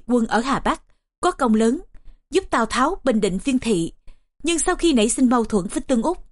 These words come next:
Tào Tháo sợ thế lực gia tộc của Tuân Thị quá mạnh, nên nhân khi Bắc Chinh mà bãi miễn chức quan đó của ông ta.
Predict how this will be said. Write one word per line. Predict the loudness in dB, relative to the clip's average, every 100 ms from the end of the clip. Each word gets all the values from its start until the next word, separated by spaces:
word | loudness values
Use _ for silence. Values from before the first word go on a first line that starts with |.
| _ -20 -8
Tào | -2 -2
Tháo | 0 -2
sợ | 0 -2 -2
thế | 0
lực | 0 -2
gia | -2 -2
tộc | -2 -4
của | -6
Tuân | -4 -2 0
Thị | -2 -2 -8 _ _ -16 -6
quá | -2 0 0
mạnh, | -2 -4 -10 _ _ _ _ _ _
nên | 0 4 4
nhân | 2
khi | 0 0
Bắc | -2 -2
Chinh | -2 -2 -4 _ -10 -2
mà | 0
bãi | 0 2
miễn | 2 2
chức | -2 -2
quan | -2 0
đó | 0 0
của | -2 -2
ông | 0 0
ta. | -2 -2